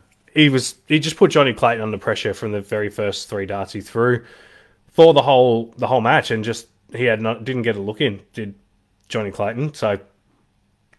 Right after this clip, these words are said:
um, he couldn't recreate it the next night against M V G, though. M V G was just a bit too,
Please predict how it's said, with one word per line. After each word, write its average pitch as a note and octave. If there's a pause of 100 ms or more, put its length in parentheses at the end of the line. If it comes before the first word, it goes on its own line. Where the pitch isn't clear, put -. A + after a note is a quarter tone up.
(420)
um, C3+
he D3+
couldn't G3
recreate D#3+
it C3+
the C3+
next C#3
night C3+
against A#2+
M C3+
V B2
G, A#2+
though. A2+ (400)
M A2+
V A2+
G G#2+
was G2+
just A2
a G#2
bit G2+
too, G#2